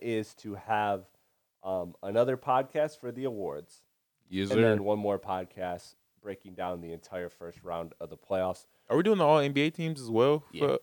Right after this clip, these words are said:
Speaker 2: yeah, okay,
Speaker 1: Got
Speaker 2: okay,
Speaker 1: to.
Speaker 2: okay. We have to
Speaker 1: That's,
Speaker 2: at
Speaker 1: that's
Speaker 2: some
Speaker 1: where
Speaker 2: point.
Speaker 1: the spice is.
Speaker 2: That is.
Speaker 1: That's where the spice is. We gotta determine people's money. It's so stupid that we, that, like, not we, 'cause we don't actually vote, but
Speaker 2: Yeah.
Speaker 1: ideally one day I'll have enough,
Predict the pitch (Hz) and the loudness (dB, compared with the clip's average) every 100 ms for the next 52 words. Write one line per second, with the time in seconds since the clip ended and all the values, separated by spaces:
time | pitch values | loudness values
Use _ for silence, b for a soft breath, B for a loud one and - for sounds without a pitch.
0 | - - - - - 98 - - - 85 | -6 -14 -10 -10 -4 -4 -4 -14 -18 -20
1 | - 101 104 82 107 120 104 240 - 98 | -16 -8 -6 -2 -2 0 0 0 0 -6
2 | 87 - 113 127 - - - _ - 104 | -6 0 2 2 -4 -16 -18 _ -4 2
3 | 101 90 - _ - 101 113 104 95 - | 2 0 -10 _ -4 -4 -2 -4 -4 -4
4 | 104 101 - 82 80 _ _ _ 95 101 | -2 -2 -6 -20 -20 _ _ _ -4 -2
5 | 92 95 - 98 92 - 98 92 - 92 | -2 -10 -6 -6 -6 -8 -12 -14 -12 -10
6 | 78 - 180 180 120 101 - 92 95 90 | -10 -6 -6 -2 -2 -2 -6 -14 -8 -6
7 | 85 90 87 _ 92 82 90 82 _ _ | -4 -6 -12 _ -4 -2 -2 -6 _ _
8 | _ _ _ _ 110 95 85 90 85 90 | _ _ _ _ -4 -4 -4 -8 -12 -16
9 | 95 92 82 80 80 - 80 87 78 - | -10 -6 -6 -6 -10 -16 -8 -6 -6 -2
10 | 92 92 95 92 92 - _ _ _ - | -4 -2 -6 -4 -6 -12 _ _ _ -4
11 | 117 120 139 123 107 101 95 95 92 95 | -2 2 2 2 2 0 -2 -2 -2 -6
12 | _ _ - 87 98 92 - _ 92 90 | _ _ -6 -4 -2 -4 -8 _ -6 -6